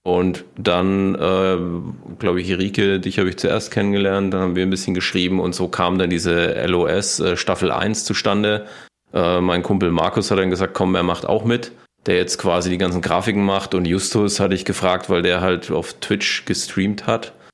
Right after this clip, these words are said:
Ähm, dachte ich mir, okay, der hat damit wahrscheinlich keinen Stress, wenn sein Gesicht jetzt irgendwie, äh, in so einem Actual Play landet.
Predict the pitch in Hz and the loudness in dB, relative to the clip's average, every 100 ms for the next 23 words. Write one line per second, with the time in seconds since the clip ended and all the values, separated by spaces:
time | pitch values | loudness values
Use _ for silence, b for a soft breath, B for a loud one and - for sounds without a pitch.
0 | _ _ _ - 90 90 87 87 87 - | _ _ _ -2 0 0 0 0 -2 0
1 | 92 82 87 82 82 87 85 85 82 82 | -2 0 0 2 2 2 0 0 0 0
2 | - 90 - 82 78 - 78 85 80 80 | 0 0 0 0 -2 -2 -2 0 0 0
3 | 90 - 87 - 85 82 80 82 82 80 | -4 -2 -4 -2 -2 -2 -2 0 0 0
4 | 80 82 82 82 82 - - - 80 82 | -2 -2 -2 -2 -2 -2 -4 -2 -2 0
5 | 98 78 82 104 117 | 0 0 0 -2 -4